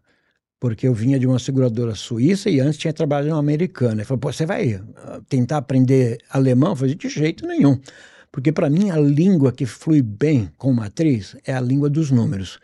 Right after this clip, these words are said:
Enquanto você estiver entregando o número que eles querem ou excedendo, a vri-, a conversa sempre fica, fica muito fácil, né?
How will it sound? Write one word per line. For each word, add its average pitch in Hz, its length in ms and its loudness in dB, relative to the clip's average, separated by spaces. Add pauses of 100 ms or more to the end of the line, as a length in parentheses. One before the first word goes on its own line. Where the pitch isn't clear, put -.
(280)
Enquanto 202 540 0
você 226 240 -2
estiver 139 320 0
entregando 131 500 0
o 120 40 0
número 123 420 2 (300)
que 131 200 -2
eles 120 320 -2
querem 131 360 -2
ou 131 100 2
excedendo, 117 640 0 (260)
a - 100 -2
vri-, 139 280 -2
a 123 100 -4
conversa 151 500 -2
sempre 160 240 -6
fica, 139 320 -6 (300)
fica 156 240 -2
muito 165 320 0
fácil, 117 480 -2
né? 123 180 4